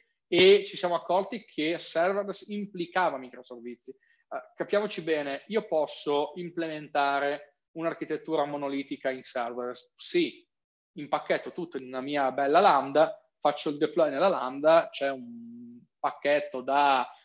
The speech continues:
mm, centocinquanta mega, eh, che fa tutto quello che serve, gli metto davanti il suo gateway che tutte le rotte che prende le rimappa su quella lambda.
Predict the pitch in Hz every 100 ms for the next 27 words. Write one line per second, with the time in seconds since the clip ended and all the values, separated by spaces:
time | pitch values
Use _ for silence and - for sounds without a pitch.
0 | _ _ _ _ _ 147 127 123 - -
1 | 175 165 - 156 156 170 151 214 208 147
2 | 139 170 208 - - _ - 139 131 127
3 | 123 123 - - 156 156 - 147 - 254
4 | 254 202 - - 147 139 214 - 123 117
5 | 123 147 151 131 143 156 143 147 - 120
6 | 175 156 135 127 151 143 127 175 - 147
7 | 139 135 151 147 - 160 175 131 120 123
8 | 127 - _ - 139 135 123 120 131 123
9 | 123 123 120 113 110 127 120